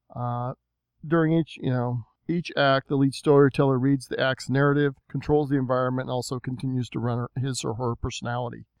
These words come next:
He or she uses the environment to respond to the actions of the other players' personalities. You know, the scenario itself determines which objectives must be achieved in each act for it to have been a success.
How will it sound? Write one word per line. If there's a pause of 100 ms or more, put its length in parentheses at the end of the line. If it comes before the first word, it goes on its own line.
(220)
He
or
she
uses
the
environment
to
respond
to
the
actions
of
the
other
players'
personalities. (440)
You
know,
the
scenario
itself
determines
which
objectives
must
be
achieved
in
each
act
for
it
to
have
been
a
success.